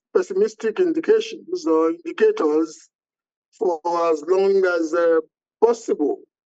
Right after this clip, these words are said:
But talking to somebody who, uh, who should be in the know, what would be some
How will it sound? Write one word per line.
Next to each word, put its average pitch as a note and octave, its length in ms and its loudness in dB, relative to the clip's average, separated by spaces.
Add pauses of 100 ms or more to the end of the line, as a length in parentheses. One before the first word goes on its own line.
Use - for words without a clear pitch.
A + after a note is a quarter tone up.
(380)
But E3+ 180 -2
talking A#3+ 520 0
to F#3 420 2
somebody A3 580 0
who, G#3+ 720 2 (800)
uh, F#3+ 380 -2
who G#3+ 260 2
should F4 300 -2 (180)
be A4+ 160 2
in D4+ 140 2
the D#4 140 0
know, G3+ 580 4 (540)
what B3 260 4
would F#3+ 180 2
be G3+ 220 0
some F3+ 260 -4